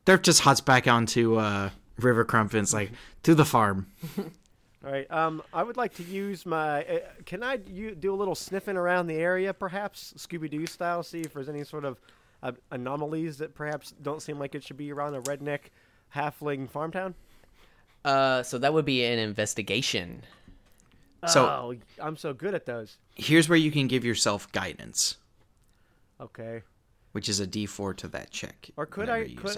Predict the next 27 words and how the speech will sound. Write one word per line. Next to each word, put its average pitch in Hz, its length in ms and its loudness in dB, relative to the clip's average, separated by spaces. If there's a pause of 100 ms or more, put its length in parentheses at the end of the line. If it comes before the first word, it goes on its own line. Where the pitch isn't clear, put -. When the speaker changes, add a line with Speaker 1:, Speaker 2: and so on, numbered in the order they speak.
Speaker 1:
it. - 80 -20
Speaker 2:
could 180 180 -4
I, 175 140 -6 (1160)
could 180 240 -6
I 165 140 -2
argue 165 500 -2
that 151 180 0
it's 135 120 -8
perception 151 600 -8
with 147 160 -8
my 135 160 -6
nose? 123 600 -6 (400)
<laughs> - 540 -20
'Cause - 1040 -18
it's 135 120 0
Speaker 3:
Do 156 60 2
Speaker 2:
all 175 100 2
Speaker 3:
you 127 100 -2
Speaker 2:
five 165 100 2
Speaker 3:
have, 147 200 8
Speaker 2:
senses, 123 160 -6
Speaker 3:
do 151 80 -2
you 175 100 2
have 170 240 4
Speaker 2:
right? - 140 -14
Speaker 3:
keen 160 320 -2
senses? 98 680 -6